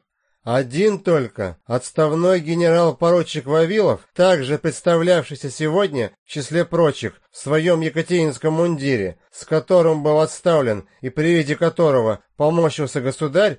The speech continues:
и прошёл мимо Вавилова, не остановившись, не ждал, что его позовут, но оставался, чтобы увидеть Дениса Ивановича, когда тот выйдет из кабинета.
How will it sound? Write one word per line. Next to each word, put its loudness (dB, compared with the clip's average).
и -12
прошёл 0
мимо 0
Вавилова, 0
не 0
остановившись, -2
не 0
ждал, 0
что -6
его 2
позовут, 0
но -2
оставался, 0
чтобы -2
увидеть 0
Дениса -2
Ивановича, 0
когда 0
тот -2
выйдет 0
из -10
кабинета. -2